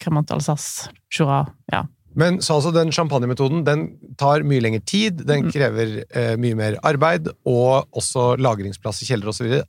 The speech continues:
Speaker 2: Så disse tingene er faktorer som gjør
Speaker 1: At
Speaker 2: det
Speaker 1: champagne
Speaker 2: dyrere
Speaker 1: koster.
Speaker 2: enn å lage det på en tank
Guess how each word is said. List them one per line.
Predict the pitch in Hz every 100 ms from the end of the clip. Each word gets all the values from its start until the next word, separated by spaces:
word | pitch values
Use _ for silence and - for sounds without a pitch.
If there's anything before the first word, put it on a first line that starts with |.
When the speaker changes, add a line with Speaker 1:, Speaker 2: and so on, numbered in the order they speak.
| -
Speaker 2:
Så | 156
disse | 139 - 135
tingene | 127 110 123 135
er | 113 117
faktorer | 120 98 - 110 120
som | - 120 120 -
gjør | 104 104 104 247
Speaker 1:
At | 170 -
Speaker 2:
det | 131
Speaker 1:
champagne | 151 156 156
Speaker 2:
dyrere | 107 131
Speaker 1:
koster. | 127 160
Speaker 2:
enn | 123 110 123 120
å | - - 135 120
lage | 101 98
det | 98
på | 107
en | 101
tank | - 110